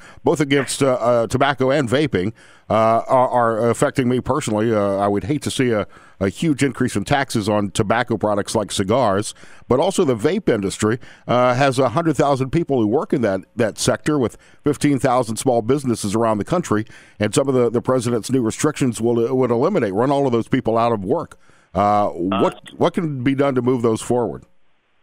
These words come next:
Speaker 2: Would not, would not at all do that. Just, just to reassure you, <clears throat> the president has struck a very balanced approach that simply, under law, under the statute,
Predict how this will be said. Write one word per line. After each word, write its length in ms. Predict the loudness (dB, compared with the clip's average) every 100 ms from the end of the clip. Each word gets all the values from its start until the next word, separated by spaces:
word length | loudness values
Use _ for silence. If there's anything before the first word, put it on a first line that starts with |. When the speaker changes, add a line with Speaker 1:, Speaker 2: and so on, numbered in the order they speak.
| _ _ -6
Speaker 2:
Would 180 | -6 -2
not, 380 | -2 -2 -4 -4
would 140 | -2
not 240 | 0 0
at 80 | 0
all 240 | 0 0 -2
do 180 | -4
that. 240 | -2 -4 -2
Just, 260 | -6 -6 -6
just 220 | -6 -4
to 60 | -6
reassure 560 | -4 -4 -4 -2 -2
you, 240 | -2 -4 -6 -14
<clears throat> 200 | -18 _
the 320 | -4 -2 -4 -6
president 440 | -4 -4 -2 -4 -4
has 120 | -8 -4
struck 280 | -4 -2
a 120 | -4 -6 -4
very 400 | -2 0 -2 -4
balanced 640 | -4 -4 -2 -4 -6 -10
approach 440 | -14 -4 -4 -4 -8 -16 -16 -16 -12 -6
that 140 | -6 -4
simply, 360 | -6 -2 -4 -4 -10 -6
under 260 | -2 -2 -2
law, 420 | 0 0 0 -2 -4
under 220 | -6 -4
the 100 | -10 -4
statute, 500 | -4 -4 -4 -6